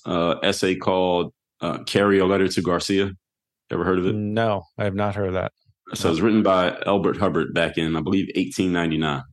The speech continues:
Speaker 1: And I didn't know about it either. But this guy
Speaker 2: Yeah.
Speaker 1: named Dan Kennedy. You familiar with Dan Kennedy?
Speaker 2: Yes, yes.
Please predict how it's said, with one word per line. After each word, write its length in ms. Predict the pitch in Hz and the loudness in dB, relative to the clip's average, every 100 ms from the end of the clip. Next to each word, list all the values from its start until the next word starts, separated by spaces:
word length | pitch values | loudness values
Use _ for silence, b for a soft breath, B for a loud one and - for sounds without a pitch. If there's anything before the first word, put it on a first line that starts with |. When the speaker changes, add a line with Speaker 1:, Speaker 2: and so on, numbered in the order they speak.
| - | -6
Speaker 1:
And 180 | 78 71 | -2 2
I 140 | 120 | 4
didn't 140 | 120 | 4
know 100 | 107 | 4
about 220 | 98 87 87 | 4 4 2
it 60 | |
either. 180 | 82 69 - B B B | 2 -2 -10 B B B
But 80 | 82 | -2
this 160 | 95 92 | -2 2
guy 140 | 104 | 2
Speaker 2:
Yeah. 40 | 98 | 2
Speaker 1:
named 200 | 90 78 | 2 2
Dan 220 | 98 92 | 2 2
Kennedy. 440 | - 95 80 73 73 | 2 2 0 -2 -6
You 100 | - | -2
familiar 220 | 101 98 | 0 2
with 120 | 90 - - | 0 -4 -2
Dan 200 | 95 95 | 0 0
Kennedy? 240 | 104 101 | 0 0
Speaker 2:
Yes, 540 | 107 117 92 - - - | 0 -2 -2 -8 -10 -8
yes. 400 | 120 101 - - | -4 -4 -6 -12